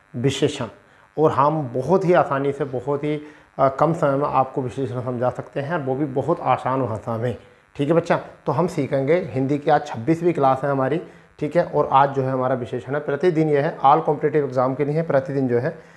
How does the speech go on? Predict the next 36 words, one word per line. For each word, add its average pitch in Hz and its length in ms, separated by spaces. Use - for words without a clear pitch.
ये 156 120
हमारा 143 300
जो 143 60
topic 131 300
चलता 123 260
है 135 60
सुबह 123 200
को 117 80
दस 120 120
बजे 135 160
चलता 131 300
है। 160 180
चलिए 165 220
तो 202 140
शुरू 160 300
करते 160 260
हैं 156 120
अपना 135 260
session। 143 360
क्या 123 220
है 127 140
हमारा 123 280
session? 113 360
तो 143 60
सबसे 147 400
पहले 147 280
हम 139 160
बात 127 200
कर 127 140
लेते 123 240
हैं 143 100
विशेषण 123 460
की, - 180
ठीक 131 200
है 156 80
भाई, 139 160